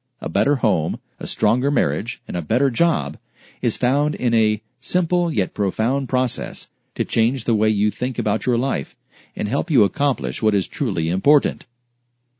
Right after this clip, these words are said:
How different that is from the biblical truth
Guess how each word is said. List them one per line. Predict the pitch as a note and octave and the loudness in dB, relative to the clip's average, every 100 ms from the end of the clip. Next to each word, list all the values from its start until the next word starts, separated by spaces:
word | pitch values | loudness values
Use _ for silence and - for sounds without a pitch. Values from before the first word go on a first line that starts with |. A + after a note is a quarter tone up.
| _ | _
How | - C3+ | -2 0
different | G2+ E3 - D2 - | 2 2 2 -2 -2
that | G2 | 0
is | F#2 F#2 C3+ | 0 0 0
from | - G#2+ | 0 0
the | F#2 | 2
biblical | E2+ A#2+ A2+ G#2+ F#2 | 2 2 2 2 0
truth | - G#2+ B1+ | 2 2 2